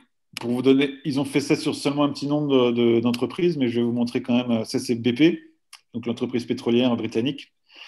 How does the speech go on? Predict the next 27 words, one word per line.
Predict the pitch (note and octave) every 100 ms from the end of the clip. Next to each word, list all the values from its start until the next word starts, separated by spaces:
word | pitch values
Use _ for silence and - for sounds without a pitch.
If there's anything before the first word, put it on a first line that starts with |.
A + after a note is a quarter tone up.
| - - _ - _
Et | -
donc, | A#2+ B2
on | A#2
voit | A#2 B2+ C#3+
que, | C#3
euh, | C3+ C3 A2 G#2+ G#2 A2
donc | A#2 A#2+
c'est | A#2+
un | A#2+
peu | B2
différent. | B2 A#2+ A#2+ B2 D3
Donc | B2+ A#2
là, | A#2+
c'est, | A#2 - A2
euh, | G#2+ G#2 G#2+ G#2+
les | G#2+
Pays-Bas, | G#2+ A2 G#2+ A#2 C3+
ils | C3+
ont | C3+
pas | A#2
fait | G#2+ -
les | A2
Pays-Bas, | G#2 A2 A2 B2 C3
euh, | B2+ A2+
en, | G#2+ G#2 A#2
en |
France. | - E3 G3 -